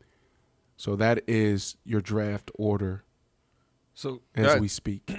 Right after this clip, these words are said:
Speaker 2: <clears throat> let's say that the Bears actually do decide to keep Fields, right? Would you take Marvin Harrison Junior to pair with D J Moore? I think B, uh, B-Flow already answered that question, but would you take him?
Speaker 1: Uh, what I would do is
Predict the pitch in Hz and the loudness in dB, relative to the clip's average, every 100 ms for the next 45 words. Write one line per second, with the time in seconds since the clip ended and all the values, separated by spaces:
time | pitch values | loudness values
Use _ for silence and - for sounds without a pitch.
0 | 151 123 117 139 196 196 180 135 104 90 | -6 -6 -2 0 0 0 0 -2 -2 0
1 | 117 104 95 104 107 104 82 104 98 92 | 2 0 0 0 0 -4 -4 -2 -2 -2
2 | 92 85 87 101 80 - 82 62 - - | -2 -2 -4 -10 -10 -8 -8 -8 -12 -12
3 | - 87 113 - _ - _ _ _ _ | -4 -2 -4 -6 _ -20 _ _ _ _
4 | - 95 113 139 160 190 120 113 123 123 | -4 0 2 0 0 0 0 0 0 0
5 | 127 123 117 113 104 90 101 110 92 - | -4 -4 -4 -6 -6 -6 -4 -4 -4 -6
6 | 107 110 110 95 76 98 98 98 101 98 | -4 -4 -4 -8 -8 -8 -4 -4 -2 -4
7 | - 165 127 87 117 117 110 107 92 131 | -2 -4 -6 -8 -10 -6 -2 -2 -4 -6
8 | 123 95 95 90 71 90 85 76 80 - | -4 -2 -2 -2 -6 -6 -8 -8 -10 -8
9 | 85 78 69 80 85 95 104 113 127 127 | -10 -10 -12 -8 -6 -6 -8 -6 -8 -8
10 | 143 - _ _ _ - - - - - | -14 -16 _ _ _ -20 -20 -12 -4 4
11 | 143 143 170 170 123 135 131 123 120 117 | 6 6 6 4 6 6 8 8 6 4
12 | - | -2